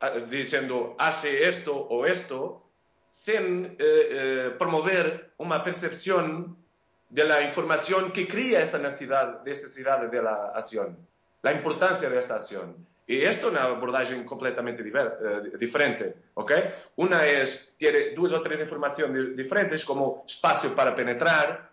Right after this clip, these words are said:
espacio para, eh, para, eh, atirar, y esto puede es-, puede ser feito, eh, as-, puede ser feito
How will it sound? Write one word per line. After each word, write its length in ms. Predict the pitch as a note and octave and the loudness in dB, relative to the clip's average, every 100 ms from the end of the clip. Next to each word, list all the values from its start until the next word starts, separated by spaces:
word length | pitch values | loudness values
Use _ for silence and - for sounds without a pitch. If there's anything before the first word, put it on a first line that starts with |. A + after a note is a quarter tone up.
| - | -20
espacio 580 | - - D#3+ C#3 C3 A#2+ | -16 0 0 0 -2 -2
para, 300 | A#2+ A#2+ A2 | 0 0 0
eh, 440 | A2+ A2+ G#2+ G#2+ - - | 0 0 0 -4 -8 0
para, 440 | A#2 A2+ A2 G#2+ | 4 4 4 0
eh, 220 | - G#2 A2+ | 0 -2 0
atirar, 680 | A2+ B2+ D#3+ C#3 - - - | 0 2 4 2 0 -8 -4
y 80 | D3 | 0
esto 260 | E3 C#3+ | 0 -2
puede 400 | A#2 C#3 C3 C3 | 0 2 2 2
es-, 320 | C3 - - _ _ | 0 -4 -14 _ _
puede 400 | C3 C3+ C3 B2+ | 0 2 2 2
ser 220 | B2+ C3+ B2 | -2 -2 -2
feito, 400 | C#3+ C3+ C3 - | 2 2 0 -2
eh, 480 | A2+ A2 G2+ F#2+ F2+ | 2 2 2 -2 -4
as-, 400 | A#2 A#2+ - - - | -2 -2 -2 -8 -2
puede 220 | C3+ C3 | 2 2
ser 180 | C3 C3+ | 2 -2
feito 580 | - C#3+ C3 A2+ G#2+ | 0 0 0 -2 -2